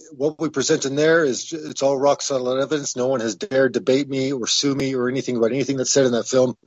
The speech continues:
And we name names. So get in there, dig into that, find out what the government's methodology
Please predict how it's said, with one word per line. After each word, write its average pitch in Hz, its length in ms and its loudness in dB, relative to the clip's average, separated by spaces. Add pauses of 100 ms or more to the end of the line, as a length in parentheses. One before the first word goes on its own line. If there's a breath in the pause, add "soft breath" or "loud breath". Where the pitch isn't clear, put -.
(340 loud breath)
And 110 160 0
we 156 140 6
name 156 240 4
names. 156 560 0 (340)
So 123 380 0
get 139 180 -2
in 151 120 2
there, 156 500 0
dig - 260 -6
into 151 180 -2
that, 151 240 4
find 139 220 -4
out 139 80 -4
what 123 120 -8
the 123 80 -2
government's 131 440 -2
methodology 135 880 2